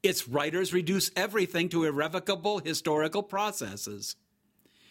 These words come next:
The whole debate is simplified as the plight of a, quote, "historically dominant group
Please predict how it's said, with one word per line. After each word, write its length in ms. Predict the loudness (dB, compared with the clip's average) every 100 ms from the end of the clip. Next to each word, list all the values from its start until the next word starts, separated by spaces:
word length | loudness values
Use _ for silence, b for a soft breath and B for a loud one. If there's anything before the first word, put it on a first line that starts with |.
| b b b -4
The 120 | 0
whole 240 | 2 2
debate 360 | 0 0 0 2
is 140 | 2
simplified 720 | 0 0 0 0 0 0 0
as 120 | 0
the 100 | -2
plight 300 | -2 0 2
of 140 | 2 2
a, 220 | -2 -4 B B -8
quote, 420 | 0 2 2 -6 -18 b b b
"historically 800 | 0 0 2 2 4 2 2 0
dominant 680 | 0 0 2 2 4 2 0
group 440 | 0 4 2 0